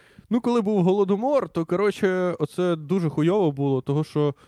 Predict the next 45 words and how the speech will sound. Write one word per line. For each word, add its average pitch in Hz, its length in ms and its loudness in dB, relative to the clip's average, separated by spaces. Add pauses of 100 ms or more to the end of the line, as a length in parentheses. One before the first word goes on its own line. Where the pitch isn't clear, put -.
(200)
забирали 147 580 0
все 127 180 -8
в 123 80 -6
нас, 120 240 -4
і 135 80 -10
забирали 156 460 -2
не 165 80 -2
тільки 196 280 -4
просто 139 360 0
їду, 131 280 0
яка 117 200 -2
в 113 60 -6
нас 117 140 -4
бу-, 113 180 -14
не, 156 260 -2
не 175 200 -4
тільки 226 200 -6
то, 135 100 -4
що 143 140 -6
могли 135 240 -4
продати, 131 440 -4
а - 40 -4
просто 180 300 -2
що 190 140 -4
їсти. 180 400 -4 (400)
Але 175 200 2
це, 247 140 -4
знаєте, 220 400 0
це 180 120 -2
забирали 196 720 0
не 185 160 -2
просто, 175 760 0 (420)
типа, 131 420 -4 (280)
не 160 100 -2
хтось, - 460 -4 (160)
а, 180 120 -6
типа, 190 320 -2
оці 269 300 -2
були 214 240 2
в 185 60 -4
нас: 269 300 -4
були 151 240 0
оце 170 360 0
Андрій 262 460 0
Кришталович 240 840 -2